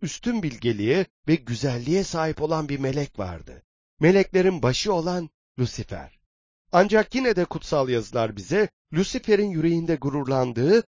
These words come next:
ve Tanrı'yı hor gördüğü bir günün geldiğini bildirirler. Lucifer ve diğer pek çok melek Tanrı'yı tahtından devirmek için bir plan kurmaya başladılar. Ancak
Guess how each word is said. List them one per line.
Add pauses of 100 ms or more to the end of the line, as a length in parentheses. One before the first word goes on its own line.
(160)
ve
Tanrı'yı
hor
gördüğü
bir
günün
geldiğini
bildirirler. (640)
Lucifer
ve
diğer
pek
çok
melek (280)
Tanrı'yı
tahtından
devirmek
için
bir
plan
kurmaya
başladılar. (520)
Ancak